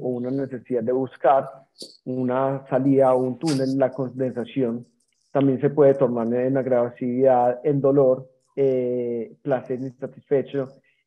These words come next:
identificarnos como agra-, eh, como agresor o como víctima. Y por último, en la pa-, matriz perinatal cuatro, es una evidencia de plena libertad, éxtasis,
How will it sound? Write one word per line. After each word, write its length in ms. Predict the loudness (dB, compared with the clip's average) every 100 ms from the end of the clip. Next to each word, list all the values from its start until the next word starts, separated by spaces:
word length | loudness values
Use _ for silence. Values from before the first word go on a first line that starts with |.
| _
identificarnos 1200 | 2 6 4 2 -4 -4 -2 0 0 -2 -4 -6 -6
como 180 | -4 -2
agra-, 340 | -2 -2 -4 -10
eh, 360 | -12 -8 -10 -10 _
como 240 | -2 2 2
agresor 420 | 2 2 4 2
o 80 | 2
como 240 | 4 6
víctima. 680 | 4 0 0 0 0 -6 -10
Y 320 | -2 -2 -2 -10 _ _ _
por 140 | 4 4
último, 380 | 4 0 -2
en 80 | -2
la 120 | -4
pa-, 200 | -6 -6
matriz 400 | -4 -6 -10 -14 -6
perinatal 480 | -2 0 -2 -6
cuatro, 480 | 0 0 0 -6 -10 _ _ _
es 100 | -6
una 200 | 0 4
evidencia 560 | 4 4 2 0 2 4
de 140 | 2
plena 400 | 0 -6 -4 0 2 0 -2 -10 -10
libertad, 720 | -2 0 0 0 0 0 -2 -4
éxtasis, 600 | -6 -6 -8 -10 -10 -14